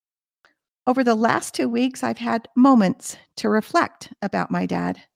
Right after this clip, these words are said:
My dad is a very optimistic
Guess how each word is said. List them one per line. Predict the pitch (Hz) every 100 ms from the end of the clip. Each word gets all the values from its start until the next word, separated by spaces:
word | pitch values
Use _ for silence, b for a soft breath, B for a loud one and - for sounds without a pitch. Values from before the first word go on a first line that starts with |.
| _ _ _ _ _ _ _ _ _ _ _ _ _ _ _ _
My | 370
dad | 403 415 427 -
is | 269
a | 220
very | 208 269 320 339 330 -
optimistic | - - 254 208 202 - 214 247 -